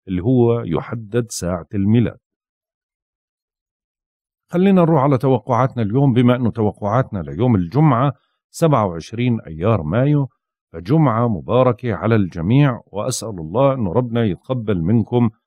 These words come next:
صلاتكم ودعائكم وعبادتكم وأعمالكم بإذنه تعالى.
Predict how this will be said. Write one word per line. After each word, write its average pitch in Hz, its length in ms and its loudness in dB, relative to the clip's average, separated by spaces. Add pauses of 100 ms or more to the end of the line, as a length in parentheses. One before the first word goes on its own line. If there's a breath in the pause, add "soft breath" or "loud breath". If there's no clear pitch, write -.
(260)
صلاتكم 117 840 0
ودعائكم 117 920 0
وعبادتكم 113 1040 -2 (140)
وأعمالكم 107 1400 0 (460)
بإذنه 95 760 -2
تعالى. 113 440 -6